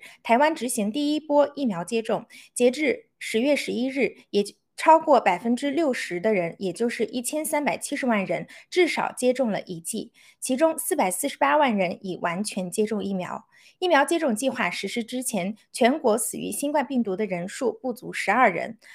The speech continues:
而自疫苗接种计划开始以来，据官方数据，新冠病毒死亡人数猛增，已达到八百四十六人。在疫苗的安全有效性的相关报告中，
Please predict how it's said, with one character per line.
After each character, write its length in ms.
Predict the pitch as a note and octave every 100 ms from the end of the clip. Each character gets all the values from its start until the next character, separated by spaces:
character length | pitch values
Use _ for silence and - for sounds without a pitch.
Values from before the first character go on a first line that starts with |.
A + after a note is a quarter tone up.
| - -
而 200 | B3 D4
自 240 | E4 E4
疫 160 | - C#4+
苗 180 | G#3+
接 120 | A3 D4+
种 120 | C4+
计 140 | A3
划 160 | B3 F3
开 200 | - C4+
始 160 | B3+ G#3+
以 120 | G3+
来， 300 | D#3+ E3+ E3+ _ _
据 160 | - C#4+
官 220 | D4 D#4
方 200 | E4+ F4
数 180 | - A#3+
据， 300 | A3 G3+ - _
新 200 | - F4+
冠 140 | F4+
病 160 | C#4 C4+
毒 140 | A3
死 180 | A#3 -
亡 140 | F3+ G3
人 180 | F#3+
数 260 | G#3+ - C4
猛 280 | G3+ F#3+ -
增， 320 | - A#3 A#3 - _
已 140 | G#3+ G#3
达 180 | F3+
到 160 | G3 B3
八 180 | D4 D4
百 120 | G#3
四 180 | F3 A#3
十 120 | A#3
六 180 | B3+ G#3+
人。 280 | E3 - - _ _ -
在 140 | E4+
疫 160 | D#4+ E4
苗 180 | C4+ A3+
的 100 | A#3+
安 200 | - D#4+
全 220 | - A#3
有 140 | G3+
效 180 | F3+ A#3+
性 160 | A#3 A#3+
的 60 |
相 220 | F#3+ C4 C4
关 180 | C#4
报 160 | C4+ A3+
告 180 | G#3 F#3
中， 280 | G#3 G#3